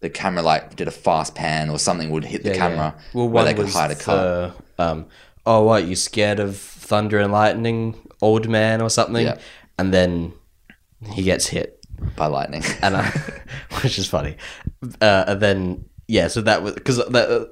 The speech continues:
Speaker 2: you've got, like, a C G I set of clouds. And I
Speaker 1: Mm.
Speaker 2: think they had to transition from, like, "We gotta get underneath these clouds."
Speaker 1: Mm.
Speaker 2: So that would have been a very, uh, a, a nes-, a necessity
Speaker 1: Yeah, that
Speaker 2: i-,
Speaker 1: seems
Speaker 2: to
Speaker 1: like
Speaker 2: cut.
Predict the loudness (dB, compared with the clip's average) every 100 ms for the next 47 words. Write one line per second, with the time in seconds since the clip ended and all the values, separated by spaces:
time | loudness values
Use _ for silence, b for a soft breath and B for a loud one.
0 | -4 0 2 4 2 2 -4 -4 -8 -4
1 | 0 0 2 4 4 2 0 0 0 -2
2 | -6 -4 0 2 0 -2 -6 -6 B B
3 | B B -2 2 2 2 0 0 -2 -6
4 | -6 -2 -2 0 -2 -2 -4 -2 -2 -2
5 | -4 -4 0 2 2 2 2 -2 -2 -2
6 | 0 -2 -2 0 2 2 0 -4 -4 -4
7 | 0 2 2 2 0 0 -2 0 0 0
8 | -4 -12 -20 B B B B -8 -6 -6
9 | -6 -6 -4 -2 -2 -2 -2 -2 -2 0
10 | 2 0 0 -2 4 4 2 -4 -10 -14
11 | -2 0 0 0 0 0 0 -4